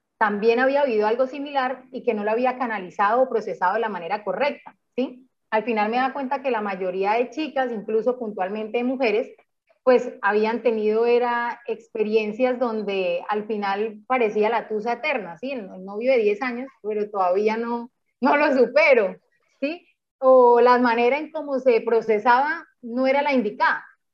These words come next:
Entonces, precisamente a raíz de eso, yo digo, "No, voy a contar, eh, mi historia, quiero contar estos principios que yo aprendí,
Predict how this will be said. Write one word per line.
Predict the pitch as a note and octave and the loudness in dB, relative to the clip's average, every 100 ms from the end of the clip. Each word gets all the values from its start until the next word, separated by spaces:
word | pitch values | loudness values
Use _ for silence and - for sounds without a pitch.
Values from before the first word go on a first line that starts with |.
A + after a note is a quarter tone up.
| _ _ - | _ _ -8
Entonces, | A#3 C#4 C4+ | -2 -2 -4
precisamente | C#4 B3+ A#3 C4+ C#4+ C4 | 0 0 0 -2 -4 -6
a | C#4+ | -4
raíz | C4 A3 | -2 2
de | B3 | 2
eso, | C4 C4 | 2 0
yo | |
digo, | C4 B3 | -2 -2
"No, | C4+ C#4+ | -2 -2
voy | G#3 A3+ | -2 -4
a | A#3+ | -6
contar, | D4 C4 C4+ C4 C#4 _ _ _ _ _ _ _ | -10 -6 -4 -4 -6 _ _ _ _ _ _ _
eh, | G3+ G3 G3 | -10 -8 -6
mi | B3 | -6
historia, | C#4+ - C4+ B3+ B3+ | -6 0 2 2 2
quiero | A#3 A#3+ | 0 0
contar | A#3 G#3 G3+ | -4 -6 -6
estos | G#3+ C4+ B3+ | -6 -8 -6
principios | A#3 G3+ A#3+ A3 C4+ C4 | -8 -6 -8 -6 -6 -2
que | A#3+ | -2
yo | F#3+ | -2
aprendí, | F3+ A#3+ B3+ B3+ B3+ B3+ | -4 -4 -2 -2 -4 -6